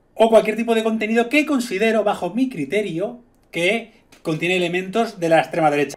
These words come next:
¿Por qué os traigo a David Santos? Pues porque la semana pasada analicé un vídeo suyo, eh, en el cual yo, de manera totalmente intencionada, eh, escarbé ahí un poquito,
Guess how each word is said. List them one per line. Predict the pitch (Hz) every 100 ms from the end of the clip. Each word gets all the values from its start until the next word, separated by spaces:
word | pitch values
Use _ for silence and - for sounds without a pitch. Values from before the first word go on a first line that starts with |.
| _
¿Por | 185 202
qué | 302
os | 320
traigo | 277 254
a |
David | 233 196
Santos? | 185 147 131 143
Pues | 208
porque | 190 220 226
la | 226
semana | 214 247 294 294
pasada | 254 269 285 277 -
analicé | 196 190 190 214
un | 220
vídeo | 202 190 185
suyo, | 190 262 247 302 - _ _
eh, | - 170 170 165 -
en | 180
el | 180
cual | 165 226 208 185
yo, | 208 240 165
de | 156
manera | 160 226 196 -
totalmente | 170 254 294 269 175 -
intencionada, | 220 208 214 311 285 208 175 208 185 196 262 _ _ _ _ _ -
eh, | 165 165 165
escarbé | 185 - 185 156 190 247
ahí | 226 220
un | 220
poquito, | 202 185 240 190 254 -